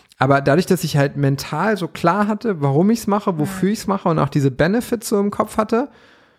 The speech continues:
Speaker 1: ging's eigentlich. Also, es war schon tough, aber, also, ich fand's eigentlich
Speaker 2: Ja, ich glaube, das ist
Speaker 1: okay.
Speaker 2: total wichtig, was du gerade gesagt hast. Man muss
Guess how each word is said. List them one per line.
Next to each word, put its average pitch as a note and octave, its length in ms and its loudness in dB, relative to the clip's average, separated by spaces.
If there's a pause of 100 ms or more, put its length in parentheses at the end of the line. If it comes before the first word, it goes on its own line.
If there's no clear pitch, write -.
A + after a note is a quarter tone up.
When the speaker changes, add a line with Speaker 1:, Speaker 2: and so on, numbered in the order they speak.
(560)
Speaker 1:
ging's D3 500 0
eigentlich. A2 440 -4
Also, B2+ 380 2 (580)
es B2 80 -6
war C3+ 140 4
schon D#3 200 -2
tough, - 400 -4
aber, D3 680 0
also, C3+ 440 -2 (880)
ich - 120 -20
fand's C#3+ 240 -6
eigentlich C3+ 760 -6 (560)
Speaker 2:
Ja, G#3+ 160 0
ich A3+ 120 -2
glaube, A3+ 220 2
das A3+ 160 -6
ist - 60 -6
Speaker 1:
okay. - 140 -2
Speaker 2:
total A#3+ 220 2
wichtig, A#3 460 -8
was A3 160 -6
du B3 60 -6
gerade A3+ 300 -2
gesagt G#3 340 -2
hast. F#3+ 180 -6 (400)
Man G#3 140 0
muss B3+ 440 0